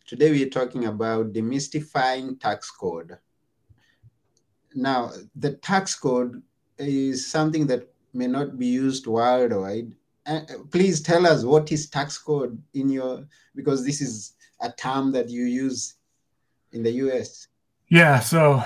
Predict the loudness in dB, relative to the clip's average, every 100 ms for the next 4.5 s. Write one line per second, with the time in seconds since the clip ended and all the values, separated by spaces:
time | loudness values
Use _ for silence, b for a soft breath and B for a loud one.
0 | -4 0 2 4 2 0 2 2 2 -2
1 | -8 -6 -4 -4 -4 -4 -4 -4 -6 2
2 | 4 4 2 -2 -8 -12 -14 -16 -20 -20
3 | _ -14 -4 -2 -2 -4 -6 -6 -6 -10
4 | -8 -6 -6 -8